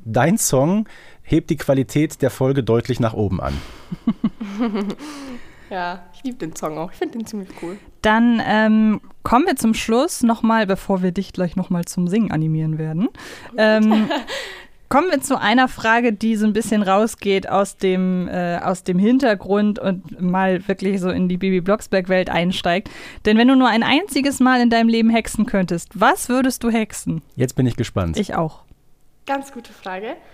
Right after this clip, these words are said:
Speaker 2: Ich würde, wenn ich's mir aufheben könnte, noch nicht jetzt hexen, sondern erst, wenn ich mein Abschlusszeugnis hätte. Das dauert zwar noch ein bisschen, aber ich würde das verhexen. Ich würde alles zu einer eins Komma null abändern.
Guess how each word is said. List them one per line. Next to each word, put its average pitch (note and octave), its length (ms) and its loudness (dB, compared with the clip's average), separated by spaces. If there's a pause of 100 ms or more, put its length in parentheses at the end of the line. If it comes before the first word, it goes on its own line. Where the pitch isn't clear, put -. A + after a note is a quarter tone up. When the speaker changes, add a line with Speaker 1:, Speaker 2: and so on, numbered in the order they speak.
(180)
Speaker 2:
Ich B3+ 220 -10
würde, F#4+ 200 0 (240)
wenn A#3 140 -4
ich's - 160 -12
mir - 100 -14
aufheben E4 360 -4
könnte, E4 280 -10
noch G#3+ 160 -8
nicht A#3+ 220 -10
jetzt G3+ 320 -6
hexen, A3 380 -10
sondern G#3+ 260 -6
erst, A#3+ 240 -6
wenn A#3 80 -8
ich A3 80 -10
mein A3+ 160 -8
Abschlusszeugnis F#3 800 -8
hätte. A3+ 300 -6 (240)
Das - 120 -16
dauert F#4+ 300 0
zwar E4 120 -8
noch E4+ 100 -6
ein D#4+ 40 -16
bisschen, E4+ 360 -6 (420)
aber A3 240 -2
ich G#3 120 -8
würde G#3 120 -6
das G#3 180 -8
verhexen. G3 520 -12
Ich - 160 -14
würde G3+ 180 -6
alles G3 220 -2
zu - 80 -12
einer F#3 80 -8
eins F3+ 200 -10
Komma G3 220 -10
null F3+ 160 -4
abändern. F#3 540 -2